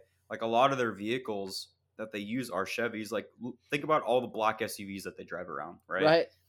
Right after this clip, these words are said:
Speaker 1: Half the time that you see a political figure, they're in a black S U V.
Speaker 2: Yeah.
Speaker 1: Half the time,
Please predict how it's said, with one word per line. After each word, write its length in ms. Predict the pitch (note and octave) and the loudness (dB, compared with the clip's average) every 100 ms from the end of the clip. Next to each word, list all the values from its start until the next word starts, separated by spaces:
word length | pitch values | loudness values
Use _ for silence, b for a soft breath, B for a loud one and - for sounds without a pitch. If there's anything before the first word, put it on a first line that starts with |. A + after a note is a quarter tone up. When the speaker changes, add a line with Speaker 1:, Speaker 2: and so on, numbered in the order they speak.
| _ - | _ 0
Speaker 1:
Half 240 | C3+ C#3 | 2 2
the 60 | C3+ | 2
time 220 | C#3+ C#3 | 2 4
that 80 | B2 | 2
you 180 | A#2+ A#2+ | -2 -4
see 440 | - A#2+ B2 C3+ | -4 -4 -2 -2
a 80 | A2+ | -2
political 400 | - A#2+ A#2+ A2 | -2 -4 -4 -6
figure, 400 | - A2+ C3 C#3+ | -4 -4 -2 -2
they're 140 | A2 | 0
in 60 | A2 | 0
a 40 | |
black 320 | F#2+ G#2+ G2 G2 | 2 4 4 2
S 200 | F2+ - | -6 -8
U 100 | F#2+ | -6
V. 260 | G#2+ F#2 - _ | -4 -4 -8 _
Speaker 2:
Yeah. 160 | C#3+ C#3 | -2 4
Speaker 1:
Half 200 | B2 A#2+ | 4 2
the 60 | |
time, 480 | - A#2+ A2 G#2+ G#2 | -2 2 4 2 -2